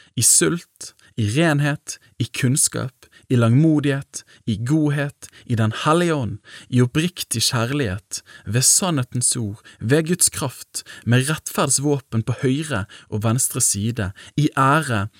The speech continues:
og vanære, med dårlig rykte og godt rykte, som forførere og likevel sannferdige,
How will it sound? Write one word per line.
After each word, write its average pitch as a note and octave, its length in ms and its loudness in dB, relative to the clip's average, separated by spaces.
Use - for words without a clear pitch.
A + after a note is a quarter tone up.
og A2 180 2
vanære, A2 560 0
med C#3 260 4
dårlig D#3 400 6
rykte G#2+ 580 -4
og F#3+ 220 4
godt - 240 -6
rykte, G2 380 -6
som - 300 2
forførere A#2 960 0
og C3 140 4
likevel C#3 360 0
sannferdige, A2 800 -2